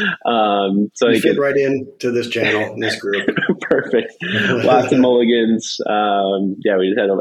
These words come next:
Speaker 1: have a blast and go out there and play. Um, so that was kind of the origin of, of Noonan, and that's kind of the, the feeling that we want the brand to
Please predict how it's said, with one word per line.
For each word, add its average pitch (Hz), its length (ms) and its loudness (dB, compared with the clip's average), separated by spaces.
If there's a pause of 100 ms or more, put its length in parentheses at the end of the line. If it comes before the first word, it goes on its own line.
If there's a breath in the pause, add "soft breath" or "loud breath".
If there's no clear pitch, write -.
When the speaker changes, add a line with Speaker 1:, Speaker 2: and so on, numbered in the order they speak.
Speaker 1:
have 107 160 0
a 110 60 0
blast 98 380 0
and 98 100 0
go 92 140 0
out 90 100 -4
there 92 240 -2
and 95 160 -6
play. 92 280 -2 (460 loud breath)
Um, 92 600 0 (100)
so 127 140 2
that 127 120 4
was 117 140 2
kind 120 100 2
of 113 60 2
the 110 60 2
origin 107 400 2
of, 101 360 -2
of 98 80 -2
Noonan, 98 480 2
and 113 140 0
that's 101 240 -2
kind 104 160 0
of 98 60 0
the, 98 180 0
the 107 120 0 (100)
feeling 110 420 2 (140)
that 98 120 0
we 95 80 0
want 92 220 0
the 95 60 -2
brand 92 360 0
to 95 60 2